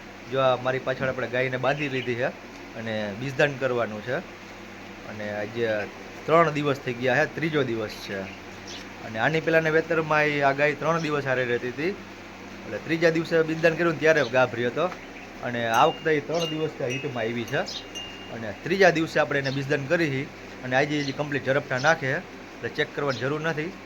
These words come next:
અને તમે પણ ગમે ત્યારે બીજદાન કરાવો તો ક્યારેય બીજદાનમાં ઉતાવળ નહીં કરવાની, એક દિવસ તો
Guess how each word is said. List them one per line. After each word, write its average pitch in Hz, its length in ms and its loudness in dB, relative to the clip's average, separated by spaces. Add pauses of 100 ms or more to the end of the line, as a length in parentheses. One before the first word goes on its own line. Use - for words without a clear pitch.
(680)
અને 135 200 0
તમે 165 240 4
પણ 165 200 0
ગમે 160 280 0
ત્યારે 160 200 4
બીજદાન 156 360 2
કરાવો 147 520 6 (560)
તો 120 80 -2
ક્યારેય 156 360 4
બીજદાનમાં 151 560 0
ઉતાવળ 165 360 4
નહીં 156 160 -2
કરવાની, 131 380 0 (560)
એક 156 200 0
દિવસ 165 240 0
તો 151 240 2